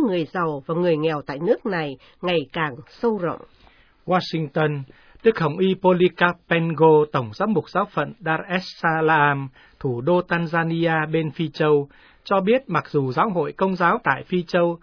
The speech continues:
Speaker 2: có nhiều ơn gọi, nhưng đại lục này vẫn cần những người huấn luyện các ơn gọi đó, và các giám mục Phi Châu đến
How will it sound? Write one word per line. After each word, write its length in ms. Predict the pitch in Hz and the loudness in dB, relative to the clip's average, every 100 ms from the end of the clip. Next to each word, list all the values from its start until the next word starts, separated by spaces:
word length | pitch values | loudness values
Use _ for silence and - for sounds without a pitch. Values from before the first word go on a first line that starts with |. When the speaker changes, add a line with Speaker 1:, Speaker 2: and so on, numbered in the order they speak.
| _ | _
Speaker 2:
có 120 | - 208 | -2 0
nhiều 320 | 185 143 113 | 2 0 0
ơn 260 | - 175 | -2 -2
gọi, 260 | 147 135 120 - _ _ - | 0 0 -2 -8 _ _ -4
nhưng 180 | 214 | 0
đại 180 | 180 160 | 2 2
lục 220 | 151 143 | 0 -2
này 240 | 151 135 123 | -2 -2 -2
vẫn 240 | 165 220 | -4 -6
cần 280 | - 143 123 | -2 -2 -2
những 160 | 175 214 | -4 -2
người 200 | 139 120 | 0 0
huấn 220 | 113 220 190 | -2 -2 2
luyện 220 | 147 131 | 0 0
các 140 | - 226 | -6 -4
ơn 220 | 185 175 | -4 -2
gọi 260 | 151 131 143 | -2 -4 -2
đó, 340 | 135 143 214 _ _ _ _ | -2 -2 -4 _ _ _ _
và 160 | 147 147 | -2 -2
các 140 | 208 - | -2 0
giám 220 | 233 240 | 0 2
mục 140 | - | -2
Phi 200 | - 202 | -4 -8
Châu 320 | 175 196 185 | -2 0 2
đến 200 | 180 196 | 2 -2